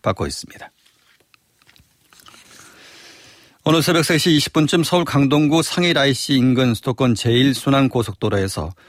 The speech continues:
도로에 나와 있던 사십 대 여성 A씨가 차에 치여 숨지는 사고가 났습니다. 경찰에 따르면 일 차로에 차를 두고 이 차로에 서 있던 A씨를 승용차 운전자 B씨가 발견해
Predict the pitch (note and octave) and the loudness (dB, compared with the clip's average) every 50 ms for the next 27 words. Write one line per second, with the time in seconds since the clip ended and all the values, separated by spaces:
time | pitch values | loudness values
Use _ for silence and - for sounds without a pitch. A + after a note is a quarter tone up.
0 | - - - - - - _ - - B2+ B2 C3 C3 C3 A#2+ A#2 G#2+ G2+ G#2 G#2 | -20 -20 -20 -20 -20 -20 _ -6 -2 0 2 2 2 2 2 2 2 2 2 2
1 | A#2 A2 - D3 C#3+ C3 - G#2 G2 F#2+ - _ - C3 B2 A#2 - - B2+ B2 | 0 0 0 -2 -2 -2 -2 -4 -6 -6 -6 _ -2 0 0 0 0 -2 -2 -2
2 | G#2 G2+ G#2 - - - - F#2 E2 E2+ G#2 A#2+ - - - - B2+ A#2+ - - | -2 -4 -4 -4 -4 -4 -4 -4 -4 -4 -10 -10 -10 -8 -6 -4 -4 -4 -4 -2
3 | - B2+ A2+ - - C3 C3 A#2+ B2+ A#2+ B2 A2+ G#2 - A#2+ A2 G2+ G2 G2+ F2+ | -2 -2 -2 0 0 0 2 2 2 2 0 0 0 0 -2 -2 -2 0 -2 -2
4 | D#2+ - _ _ - _ _ - B2+ A#2 G#2 - - G#2 G2+ G2 F2 F2+ E2 - | -4 -4 _ _ -20 _ _ -6 -4 -4 -4 -2 -2 -2 -2 0 -2 -4 -8 -10
5 | _ - - - - - - - - _ - C3+ C3 B2+ C#3 C3 - - C3+ C3 | _ -20 -20 -20 -20 -20 -20 -20 -18 _ -2 -2 0 2 2 2 2 2 2 2
6 | C#3 D3+ D3 C3 B2+ - - D3+ C3 C#3 C#3 - - - C3+ C#3 C3 A2+ C3 C3 | 4 4 4 2 0 0 0 0 2 2 0 0 -4 -2 -2 0 0 0 0 0
7 | C#3+ C#3+ A#2 A2 - - C#3 B2 C3 C3 B2 - - C3 A#2+ - - B2 A#2 A2+ | 2 2 0 -2 -2 -2 0 0 2 0 0 0 0 -2 -2 0 0 0 0 2
8 | G#2 G#2 G2 - - - G2 E2+ F#2 G#2 A2 - - C3 B2+ A#2 A#2 G#2+ - B2+ | 0 0 -2 -2 -4 -4 -4 -4 -6 -8 -12 -8 -4 -2 0 0 0 0 0 0
9 | A#2 A2+ A2+ G2+ A2 A2 A#2+ B2 A#2 - - G#2+ - - B2+ A#2+ G#2+ A2 G2+ F#2+ | 2 2 2 0 0 0 0 -2 -2 -2 -4 -4 -4 -2 -2 0 0 0 -2 0
10 | G2+ G#2 A#2 A#2+ A2+ | 0 0 0 0 0